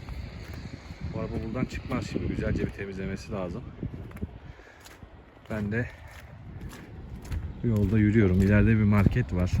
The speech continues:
Benzin istasyonu var. Oraya gidip bir yiyecek bir şeyler alacağım. Kar da inceden yağıyor. Yolun ortasında yürüyorum şu an.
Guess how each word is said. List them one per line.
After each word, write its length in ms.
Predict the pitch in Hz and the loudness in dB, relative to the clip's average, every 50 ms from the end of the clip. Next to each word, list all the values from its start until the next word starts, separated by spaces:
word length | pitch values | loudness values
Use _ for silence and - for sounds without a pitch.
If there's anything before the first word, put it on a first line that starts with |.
| - - - - - 101 | 0 -2 -4 -4 0 2
Benzin 240 | 98 98 98 98 | 2 4 4 4
istasyonu 540 | 98 95 - - 98 - - - 104 120 113 | 4 2 2 0 -2 -2 0 0 0 0 2
var. 120 | 101 98 95 - - - - - - - - - - - - - - - - - - - - - - - - | 2 2 0 0 -2 -4 -4 -6 -4 -6 -8 -10 -6 -4 -4 -4 -4 -6 -10 -14 -14 -16 -18 -20 -20 -12 -8
Oraya 100 | 101 101 | -4 -4
gidip 340 | 98 95 175 - - - - | -2 -2 -4 -6 -8 -10 -8
bir 60 | 98 | -4
yiyecek 360 | 92 98 95 95 104 95 - - | -4 -2 -2 -2 -4 -6 -6 -8
bir 60 | - | -6
şeyler 220 | - 101 98 98 | -4 -4 -4 -2
alacağım. 360 | 95 90 85 - - 104 - - - - - - - - - - - - - - - - - - - - - - - - - - - - - - - - | -4 -6 -6 -8 -8 -8 -8 -8 -8 -10 -10 -12 -12 -12 -12 -10 -8 -6 -6 -6 -6 -6 -6 -8 -8 -10 -12 -14 -16 -18 -18 -18 -18 -16 -14 -12 -12 -10
Kar 260 | - - 101 98 95 | -8 -8 -6 -4 -2
da 80 | 98 101 | -2 -2
inceden 340 | 95 95 92 95 95 104 107 | 0 -2 -2 -2 -2 -2 0
yağıyor. 460 | 101 95 - - 87 101 - - - - - - - - - - - - - - - - - - - - - - - - - - - - | 0 2 2 2 2 2 -2 -4 -4 -8 -12 -16 -16 -10 -6 -6 -6 -6 -10 -18 -18 -14 -10 -10 -10 -10 -12 -14 -14 -16 -16 -16 -8 -4
Yolun 220 | 104 104 113 117 110 | 0 0 2 2 0
ortasında 440 | 110 104 - 113 - - 110 110 | -2 -2 -4 -4 -4 -2 0 0
yürüyorum 360 | - 107 95 95 87 85 82 - | 2 2 2 0 0 -2 -4 -6
şu 140 | - - | -4 -2
an. 120 | 87 - | -2 0